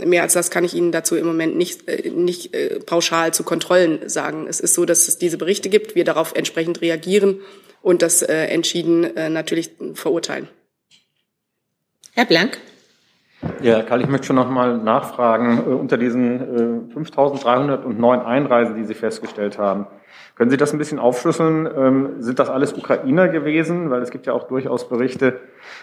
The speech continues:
Speaker 3: dass, äh, Studenten kommen mit anderen Nationalitäten. Und könnten Sie sagen, wie viele Asylanträge im Zusammenhang mit der Einreise aus der Ukraine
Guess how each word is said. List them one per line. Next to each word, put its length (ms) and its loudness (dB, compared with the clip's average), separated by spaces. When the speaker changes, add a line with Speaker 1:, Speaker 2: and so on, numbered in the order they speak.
Speaker 3:
dass, 440 2
äh, 180 4
Studenten 500 2
kommen 260 2
mit 120 0
anderen 280 2
Nationalitäten. 1000 2
Und 360 0
könnten 240 -2
Sie 120 2
sagen, 640 2
wie 80 0
viele 200 -6
Asylanträge 720 0
im 120 -4
Zusammenhang 460 0
mit 100 -2
der 140 2
Einreise 580 2
aus 160 -8
der 120 -10
Ukraine 540 0